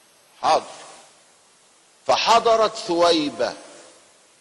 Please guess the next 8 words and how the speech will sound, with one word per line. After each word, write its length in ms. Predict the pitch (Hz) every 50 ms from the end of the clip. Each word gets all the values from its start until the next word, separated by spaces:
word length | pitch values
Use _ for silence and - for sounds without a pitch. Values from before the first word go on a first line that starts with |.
| _ _ _ 107 110
يبقى 260 | 123 127 135 135 135
بقينا 320 | 143 147 156 170 165 165
كام؟ 560 | 156 - 160 160 175 180 180 170 147 117 - - - - - - - - - - - - - - -
أربعة 400 | - 117 127 131 - 180 185 165
حاضرين 480 | 143 135 - 156 139 151 160 170 170 160
الميلاد 440 | 151 147 143 143 147 160 160 135 131
الشريف، 500 | 127 - - - 127 120 123 120 104 92 - - - - - - - _ _ _ _ _ _ _ _ _ _ _ _ _ _ _ _ _ _ _ _ _ _ _ _ _ _ _ _ _ _ _ _ _ _ _ _ _ _ _ _ _ _ _ _ _ _ _ _ _ _ _ _ _ _ _ _ _ _ _ _
الشفاء 760 | - - - 113 107 - - 147 160 180 - - - - -